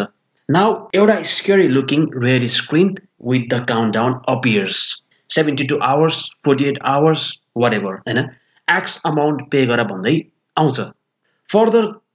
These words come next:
त्यहाँ के भयो भने त्यो अफिसको ल्यापटप चाहिँ एउटा भिपिएनमा already कनेक्टेड रहेछ र further down the track उता अफिसको नेटवर्क पनि it's getting compromised। So basically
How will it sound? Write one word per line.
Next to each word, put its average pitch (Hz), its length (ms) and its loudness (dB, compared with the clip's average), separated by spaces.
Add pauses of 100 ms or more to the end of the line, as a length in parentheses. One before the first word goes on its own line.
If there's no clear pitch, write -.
त्यहाँ 214 160 4
के 208 160 0
भयो 160 200 2
भने 120 300 0 (200)
त्यो 214 160 6
अफिसको 180 480 2
ल्यापटप 160 420 0
चाहिँ 170 200 0
एउटा 147 300 -2
भिपिएनमा 135 760 0 (100)
already 139 260 2 (100)
कनेक्टेड 123 460 0
रहेछ 110 220 2 (560)
र 185 60 2
further 214 360 2
down 160 240 0
the 156 120 4
track 170 320 0 (140)
उता - 180 -2
अफिसको 135 440 0
नेटवर्क 135 380 0
पनि 147 280 4
it's - 240 -2
getting 131 220 2 (120)
compromised। 104 500 0 (300)
So 147 220 0
basically 170 480 2